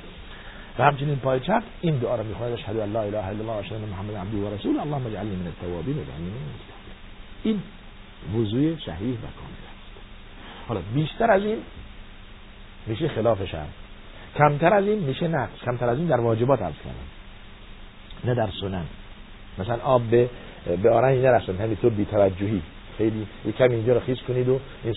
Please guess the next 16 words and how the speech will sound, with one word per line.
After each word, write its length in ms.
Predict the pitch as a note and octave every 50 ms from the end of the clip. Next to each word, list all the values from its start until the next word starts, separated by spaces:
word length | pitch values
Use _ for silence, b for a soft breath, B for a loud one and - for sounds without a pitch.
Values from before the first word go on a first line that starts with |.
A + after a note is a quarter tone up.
| -
ساعد 240 | - A2 A#2 B2 A#2
خود 200 | G#2 G2 A2 A2+
را 80 | A2+ G2+
خیس 180 | F#2 B2 B2 - -
کنید 160 | B2 B2 A#2
و 40 | B2
آب 160 | A2+ A#2 G#2+
به 80 | G2 G2
اینجا 160 | G2 G2+ G#2
نرسند، 280 | F#2+ F2+ E2+ D2+ D2+
این 120 | F#2+ G#2+ G#2
وضو 160 | G#2+ A2+ A#2
کامل 220 | G2+ G2+ F#2+ G#2+
نیست. 220 | G#2+ G2 F2 D2+ - - B B B B B B A#2+
یا 100 | B2 B2
مس 180 | A#2+ B2+ B2